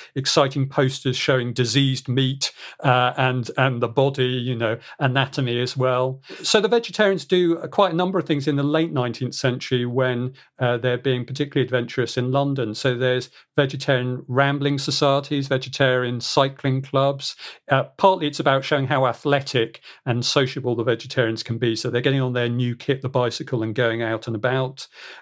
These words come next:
Uh, there's, uh, particular organisations for children as well, 'cause obviously it's important that you want to have a, a, a new, uh, generation of vegetarians and show that it's entirely practical to, to be a vegetarian within a family and raise your children,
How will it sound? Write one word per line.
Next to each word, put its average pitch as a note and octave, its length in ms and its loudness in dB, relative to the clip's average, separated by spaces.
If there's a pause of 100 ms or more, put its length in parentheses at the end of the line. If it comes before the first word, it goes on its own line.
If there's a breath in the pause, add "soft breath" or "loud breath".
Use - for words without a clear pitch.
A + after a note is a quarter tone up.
Uh, A#2+ 300 2
there's, C3 600 0 (280 loud breath)
uh, C3 160 4
particular E3+ 480 0
organisations C#3 920 0
for - 120 -4
children C#3 540 0
as A2+ 140 -4
well, A#2+ 200 2
'cause C3+ 160 -4
obviously C3+ 260 0
it's - 120 -6
important A#2+ 600 -2
that B2+ 240 0
you A#2+ 120 -2
want A#2+ 200 -2
to A#2+ 60 -6
have A#2 160 0
a, A#2+ 200 -2
a, A#2+ 260 -2
a A#2 40 -2
new, B2+ 460 0 (340 loud breath)
uh, A#2+ 160 0
generation B2 640 0
of A2+ 60 -4
vegetarians A#2+ 640 -2
and A#2 100 -4
show A#2+ 240 0
that A2+ 160 -4
it's C3+ 120 -10
entirely B2 500 -2
practical B2 640 -4 (360 loud breath)
to, B2+ 300 2
to B2+ 160 -4
be C3 140 2
a - 20 -2
vegetarian A#2 520 0
within A2+ 220 -2
a A2+ 60 -2
family A#2+ 480 -2
and A2 140 -4
raise A2+ 240 0
your A2 80 -4
children, A2 580 -2